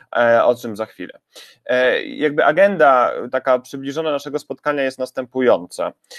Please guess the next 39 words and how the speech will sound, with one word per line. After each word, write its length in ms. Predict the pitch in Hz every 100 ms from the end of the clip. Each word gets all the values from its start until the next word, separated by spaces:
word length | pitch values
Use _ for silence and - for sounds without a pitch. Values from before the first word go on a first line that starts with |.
| -
Najpierw 280 | 135 165 170
chciałem 560 | - 156 139 120 - 131
dosłownie 560 | 139 165 156 151 139 127
w 280 | - -
parę 240 | - 156 143
słów 180 | 143 135
wstępu. 420 | - 139 117 117
Ja, 180 | 110 110
y, 760 | 107 110 110 110 110 110 104
wierzę, 280 | 123 127 120
ufam, 320 | 131 123 120
że 120 | 113
większość 320 | 117 120 127 -
z 20 |
Państwa, 300 | 123 117 120 101 - _
rozumiem, 240 | 110 107
że 80 | 110
mam 200 | 107 101 _
do 80 | 107
czynienia 360 | 117 117 113
z 100 | 107
nauczycielami 680 | 107 110 - 127 120 123 113
i 80 | 110
uczniami, 440 | 98 - 117 113
którzy 180 | - 101
są 160 | 110 110 - -
szczególnie 400 | - 120 123 123
jakby 200 | 117 113
tematami, 580 | 110 113 117 110 113 117 73
em, 640 | 107 110 110 107 104 101
prawnymi, 500 | - 104 113 127 123
praw 180 | 110 101
człowieka, 540 | - 107 120 117 113 110 - - -
e, 260 | 107 107
wiedzą 280 | 101 113 113
o 40 |
społeczeństwie 520 | 123 117 113 123 127 117
zainteresowani, 640 | 117 117 117 143 165 143
no, 100 | 127